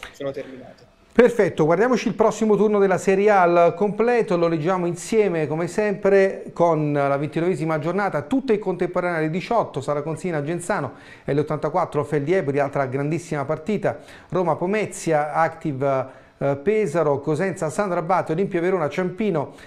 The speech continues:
Speaker 2: Mantova Meta Catania e Napoli Futsal Came Treviso, con la grafica che ci ricorda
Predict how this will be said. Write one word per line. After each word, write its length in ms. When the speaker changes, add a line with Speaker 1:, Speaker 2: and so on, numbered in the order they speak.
Speaker 2:
Mantova 480
Meta 260
Catania 480
e 80
Napoli 320
Futsal 480
Came 480
Treviso, 800
con 300
la 80
grafica 420
che 140
ci 160
ricorda 800